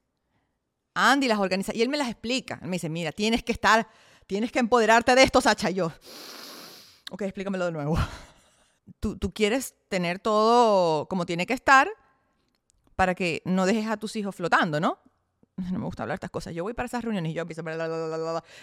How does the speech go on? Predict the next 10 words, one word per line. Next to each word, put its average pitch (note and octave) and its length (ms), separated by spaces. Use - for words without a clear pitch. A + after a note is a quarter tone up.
Hab-, B3 180
hablen D4+ 200
ustedes F#4+ 200
y E4 40
díganme D#4 200
dónde C#4 180
firmo. F3 260
<laughs> - 3000
Entonces, C4+ 1300
eh, F#3 1000